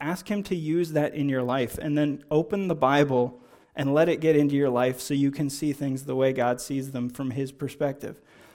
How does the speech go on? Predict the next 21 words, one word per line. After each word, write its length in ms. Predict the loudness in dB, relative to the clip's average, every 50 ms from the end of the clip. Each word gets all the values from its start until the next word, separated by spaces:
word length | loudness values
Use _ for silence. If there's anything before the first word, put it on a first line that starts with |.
| _ _ _ _ _ _
First 220 | 2 4 4 4 4
John 220 | 2 2 2 4
five 240 | 4 6 6 6 4
twenty 280 | 4 0 0 0 0 2
says, 220 | 4 4 4 4
"And 140 | 4 4 4
we 100 | 4 4
know 180 | 6 6 6
that 120 | 4 4 0
the 80 | -2
Son 220 | -2 0 2 2 2
of 100 | 2 2
God 220 | 2 4 4 4
is 100 | 2 0
come 320 | -2 -2 0 2 4 4 2
and 100 | 2 2
hath 300 | 2 0 0 -2 -2 2
given 320 | 4 4 4 4 4 2
us 220 | 2 2 0 0
an 100 | 0 0
understanding 800 | 2 2 2 2 0 0 2 2 4 4 4 2 0 -2 -4 -6